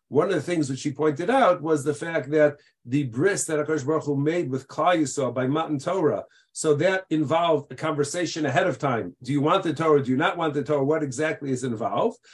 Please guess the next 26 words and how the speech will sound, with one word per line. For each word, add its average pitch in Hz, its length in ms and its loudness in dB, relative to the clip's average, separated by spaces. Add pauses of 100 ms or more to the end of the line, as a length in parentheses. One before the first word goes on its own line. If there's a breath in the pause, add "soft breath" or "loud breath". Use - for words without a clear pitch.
(180 soft breath)
But 156 100 2
there 165 100 0
was 139 160 4
a 147 40 2
mutual 180 500 2
agreement 151 520 0
on 131 200 0
both 156 280 0
sides, 120 640 -4 (320 soft breath)
whereas 170 580 4
the 151 100 0
covenant 170 460 0
that 143 200 0
God 160 280 2
made 156 340 0
with 135 200 0
the 139 140 0
world 170 400 0
in 147 120 -2
general, 131 540 -2
what's 113 180 -8
referred 139 280 -4
to 139 100 0
as 107 140 0
bris 160 360 0
Noach, 175 560 4